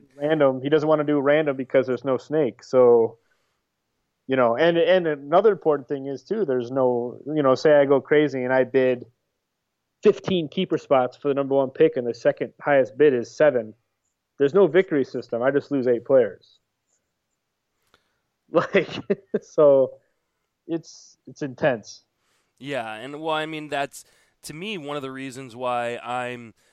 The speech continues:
Speaker 2: really interested in, uh, in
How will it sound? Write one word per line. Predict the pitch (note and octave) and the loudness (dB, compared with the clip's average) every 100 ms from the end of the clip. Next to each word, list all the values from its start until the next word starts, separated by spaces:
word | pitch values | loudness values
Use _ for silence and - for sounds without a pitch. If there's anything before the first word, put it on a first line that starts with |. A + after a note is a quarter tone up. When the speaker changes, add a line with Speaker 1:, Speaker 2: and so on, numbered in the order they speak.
| _ _ - | _ _ -20
Speaker 2:
really | B2+ C3+ D3+ C3+ C3+ | -18 -14 -14 -14 -16
interested | B2 C3+ A#2 - B2 A#2 A#2 | -16 -16 -18 -14 -12 -12 -12
in, | - A#2+ A#2 A2+ | -14 -14 -12 -12
uh, | A#2 A2+ G#2+ G#2+ G#2+ - _ _ _ _ | -10 -10 -8 -10 -12 -16 _ _ _ _
in | C3+ C3 A#2 A2+ | -16 -14 -16 -20